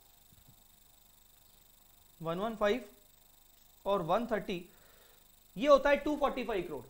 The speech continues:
हमारी condition क्या थी? टू फिफ्टी की। ओहो, ये तो fulfill ही नहीं हुई।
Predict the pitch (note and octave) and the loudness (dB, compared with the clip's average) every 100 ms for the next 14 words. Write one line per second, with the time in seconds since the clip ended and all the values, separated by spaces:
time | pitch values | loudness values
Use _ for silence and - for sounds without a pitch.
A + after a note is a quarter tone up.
0 | - F#3+ C4+ D#4 A#3+ C4 C4 C#4 C#4 D#4+ | -8 -2 -2 0 -2 -2 -4 0 0 0
1 | E4+ - - D4 C4 B3 - A#3+ F#3+ D#3+ | -4 -8 -6 -4 -2 -4 -4 -6 -6 -4
2 | G#3+ F3+ D#3 F3 F3 F3 F3 E3+ E3+ - | -2 -2 -2 -2 -2 -2 -4 -6 -12 -20
3 | - - - - - - - A3+ C4+ C4+ | -20 -20 -16 -16 -16 -20 -8 -4 -4 -4
4 | C4 C#4+ D4 C#4 A#3 E3+ | -4 -2 0 0 -2 -4